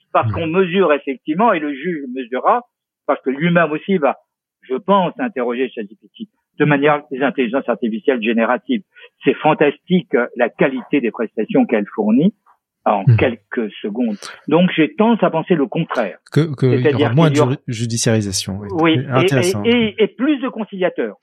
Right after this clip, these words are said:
Speaker 2: Et
Speaker 1: Et
Speaker 2: plus
Speaker 1: que
Speaker 2: de
Speaker 1: les
Speaker 2: conciliation.
Speaker 1: conciliateurs,
Speaker 2: Hmm.
Speaker 1: mais oui, parce qu'un conciliateur aujourd'hui, il n'a pas le temps d'étudier le dossier.
Speaker 2: Hmm.
Speaker 1: Il a, il, il, il a une,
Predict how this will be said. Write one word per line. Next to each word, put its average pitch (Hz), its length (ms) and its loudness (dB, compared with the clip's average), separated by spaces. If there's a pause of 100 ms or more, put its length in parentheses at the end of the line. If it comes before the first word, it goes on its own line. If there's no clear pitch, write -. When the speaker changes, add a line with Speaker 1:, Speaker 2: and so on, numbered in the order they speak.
(220)
Speaker 2:
Et - 40 0
Speaker 1:
Et 139 40 4
Speaker 2:
plus 143 140 0
Speaker 1:
que 214 60 4
Speaker 2:
de 208 60 4
Speaker 1:
les 214 80 0
Speaker 2:
conciliation. 262 360 0
Speaker 1:
conciliateurs, 208 380 2
Speaker 2:
Hmm. - 20 -2
Speaker 1:
mais 233 100 4
oui, 269 140 2
parce 190 180 0
qu'un 226 260 0
conciliateur 196 640 -2
aujourd'hui, 170 520 -4 (260)
il 233 140 0
n'a 240 100 4
pas 247 180 0
le 233 140 -4
temps 320 200 4
d'étudier 151 420 -2
le 117 60 -14
dossier. - 320 -14 (260)
Speaker 2:
Hmm. 107 240 4
Speaker 1:
Il 185 200 0
a, 240 320 4
il, 180 220 -6
il, 170 320 -6
il 170 200 -4
a 214 300 4
une, 143 360 -6